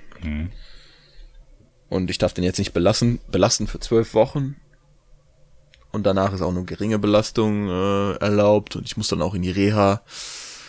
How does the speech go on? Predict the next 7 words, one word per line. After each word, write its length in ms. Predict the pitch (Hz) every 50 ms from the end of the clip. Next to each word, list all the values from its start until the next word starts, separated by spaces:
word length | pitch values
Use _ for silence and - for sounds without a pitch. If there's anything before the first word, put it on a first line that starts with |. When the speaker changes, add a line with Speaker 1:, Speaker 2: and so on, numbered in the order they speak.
| - - - - - - - _ _ - -
Speaker 2:
Ja, 160 | - 104 90 - - -
da 140 | - 123 110
hab 80 | 104
ich 140 | 107 104 -
mir 340 | 110 101 92 87 90 90 87 - - - - - - - -
was 120 | - - -
einge-, 400 | - 87 92 92 92 87 90 95